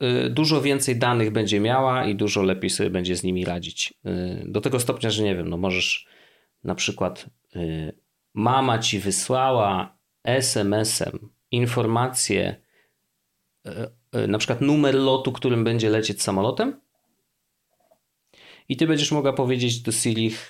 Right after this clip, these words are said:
„Y, y, sprawdź mi, y, o której ląduje samolot mamy, y, y, bo ostatnio mi wysłała wiadomość, nie? Na ten temat”. Ciach, pyk i wyskakuje ci,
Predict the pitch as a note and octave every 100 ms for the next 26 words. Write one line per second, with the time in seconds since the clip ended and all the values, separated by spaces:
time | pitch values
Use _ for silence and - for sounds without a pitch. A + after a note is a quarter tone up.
0 | - B2+ A#2+ A#2+ A#2+ A#2+ - _ _ -
1 | D3 C#3 - - C4+ C4+ - F#3+ F#3 F3+
2 | E3+ D#3 D3+ D3 C#3+ C3+ C#3 - F#3 D#3+
3 | D3 C#3+ C#3 C#3 C3 B2+ B2+ A#2+ A2 G#2+
4 | A2 G#2+ G#2 F#2+ F2+ - _ G2+ F#2+ F#2
5 | F2+ - - - - - - F#2 G2 G2+
6 | F#2+ F#2 - G#2+ - F#2+ F#2+ - F#2+ F2+
7 | F2 F2+ F2 - - A#2 D3 A2 G2 F2+
8 | - - - _ _ _ _ _ _ -
9 | - A#3 A3+ - E3+ E3+ - C#3+ C3 -
10 | A2+ A#2+ G2+ F#2+ - F#2+